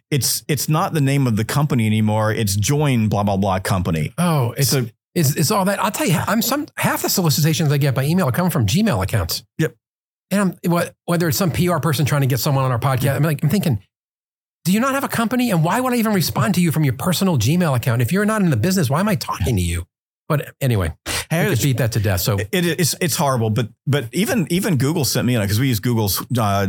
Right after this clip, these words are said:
Speaker 1: our Google Workspaces,
Speaker 2: Mm.
Speaker 1: but said that you're getting a, you're getting an excessive number of people that you're, you're blocking and spamming out.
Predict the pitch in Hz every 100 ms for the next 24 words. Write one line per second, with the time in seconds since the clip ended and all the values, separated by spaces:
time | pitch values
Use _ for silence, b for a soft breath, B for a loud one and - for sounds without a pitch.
0 | - 98 90 117 104 101 104 123 95 95
1 | 92 - - - 123 - 160 135 117 110
2 | - 139 131 185 185 120 127 139 139 190
3 | 151 117 - 151 160 147 131 135 123 110
4 | 98 139 135 107 95 104 - - 113 95
5 | 113 120 123 113 101 - 117 104 104 107
6 | 82 78